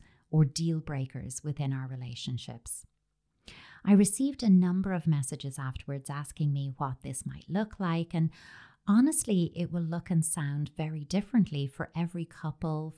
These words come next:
for every family. So let me share with you what it looks like for me. And some of this you'll go, "Oh yeah, that could work for me," or you'll go, "Mm, I'd have to change a bit of that." And that's exactly what you should do. You should tweak and tailor this to suit you,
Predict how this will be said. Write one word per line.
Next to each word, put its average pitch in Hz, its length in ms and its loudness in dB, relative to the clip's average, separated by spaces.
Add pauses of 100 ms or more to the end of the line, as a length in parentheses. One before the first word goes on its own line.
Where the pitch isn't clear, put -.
for 143 380 -6 (400)
every 170 320 6
family. 180 640 -2 (300)
So 196 440 4
let 240 180 -2
me 302 120 0
share 170 320 2
with 160 180 0
you 156 200 -4
what 147 120 -8
it 156 160 -6
looks 160 320 -4
like 135 220 -8
for - 160 0
me. 131 380 2 (500)
And 165 240 6 (120)
some 233 260 6
of 208 100 6
this - 180 -4
you'll 175 100 -4
go, 202 120 -6
"Oh 320 180 -8
yeah, 185 260 -4
that 208 180 -14
could 190 180 -4
work 175 200 -4
for 180 100 -2
me," 160 180 4
or 160 60 -4
you'll 160 140 -6
go, 165 300 -6
"Mm, 208 380 6
I'd 185 160 -6
have 185 180 -8
to 170 60 -8
change 165 380 2
a 160 40 -8
bit 156 140 -6
of 147 140 -8
that." 131 260 -4 (340)
And 185 120 8
that's 190 200 0
exactly 160 500 -2
what 147 200 -10
you 156 100 -2
should 139 280 -10
do. 151 120 -4
You 131 220 -4
should 170 220 -2
tweak 214 380 -2
and 175 160 2
tailor 160 420 -2
this 135 280 -6
to - 100 -6
suit 147 360 0
you, 190 480 2